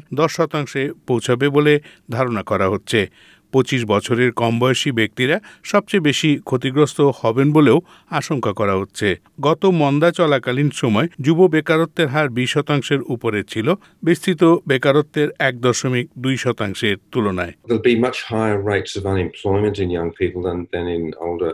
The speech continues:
Speaker 2: age groups. Um, if, um, past recessions are anything to go by, in every other economic recession going right back to the Great Depression of the nineteen thirties, suicide does go up.
Speaker 1: বছরের শুরুতেই সিডনির উনিশ বছর বয়সী ম্যাথিউ কিং গত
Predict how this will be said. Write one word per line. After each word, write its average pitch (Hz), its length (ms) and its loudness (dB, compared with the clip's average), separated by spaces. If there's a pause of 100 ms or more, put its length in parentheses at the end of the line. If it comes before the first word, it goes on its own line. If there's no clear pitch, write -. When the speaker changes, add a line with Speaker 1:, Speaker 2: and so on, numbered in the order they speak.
(140)
Speaker 2:
age 82 160 -6
groups. 98 300 -2 (120)
Um, 82 220 -6 (640)
if, 87 160 -10 (240)
um, 85 140 -6 (180)
past 95 260 0 (100)
recessions 92 420 -4
are 87 140 -4
anything 87 280 -6
to 85 120 -14
go 90 60 -2 (160)
by, 104 120 -2 (380)
in 98 140 2
every 117 360 4
other 101 140 2 (120)
economic 90 360 0
recession 92 500 0
going 87 260 -2
right 95 200 -2
back 90 160 -2
to - 100 -20
the - 120 -2
Great 87 180 2
Depression - 400 -4
of 85 80 -4
the 87 140 -4
nineteen 90 340 -4
thirties, 95 360 4 (500)
suicide 104 720 2 (260)
does 104 280 2
go 90 240 2
up. 95 180 0 (240)
Speaker 1:
বছরের 220 440 0
শুরুতেই 214 520 2
সিডনির 190 500 0
উনিশ 175 300 4
বছর 185 320 0
বয়সী 170 500 2 (180)
ম্যাথিউ 139 380 0 (120)
কিং 151 200 2 (100)
গত 131 220 -2